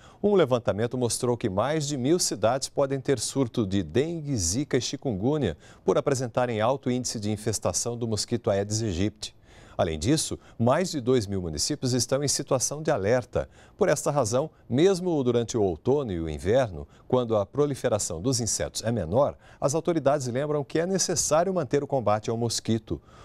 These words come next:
O governo federal mantém as ações de prevenção e combate como prioridade permanente. Para dois mil e dezoito,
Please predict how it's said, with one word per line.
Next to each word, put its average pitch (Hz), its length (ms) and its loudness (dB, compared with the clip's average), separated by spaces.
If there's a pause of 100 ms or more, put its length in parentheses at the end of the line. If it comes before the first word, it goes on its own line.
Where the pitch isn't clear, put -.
(200)
O 147 200 4
governo 143 440 2
federal 143 420 0
mantém 160 440 -2
as 143 120 0
ações 90 380 -2
de 82 100 -6
prevenção 110 800 0
e - 20 -2
combate 113 560 -2
como 135 240 0
prioridade 143 800 0
permanente. 120 880 -2 (460)
Para 170 160 4
dois 151 180 0
mil 147 120 -4
e - 20 -8
dezoito, 165 560 0